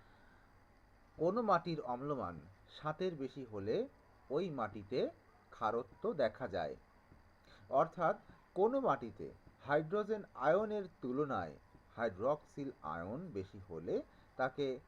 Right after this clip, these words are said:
ক্ষারীয় মাটি বলে। ক্ষার মাটি বা কৃষ্ণ ক্ষার মাটি।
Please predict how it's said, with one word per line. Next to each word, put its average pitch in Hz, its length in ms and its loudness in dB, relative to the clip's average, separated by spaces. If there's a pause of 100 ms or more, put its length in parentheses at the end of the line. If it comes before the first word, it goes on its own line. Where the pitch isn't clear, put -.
(100)
ক্ষারীয় 135 560 -2
মাটি 87 420 -8
বলে। 73 280 -4 (2250)
ক্ষার 156 340 6
মাটি 190 380 -2
বা 123 220 2
কৃষ্ণ 156 480 -8
ক্ষার 98 400 -4
মাটি। 76 360 -10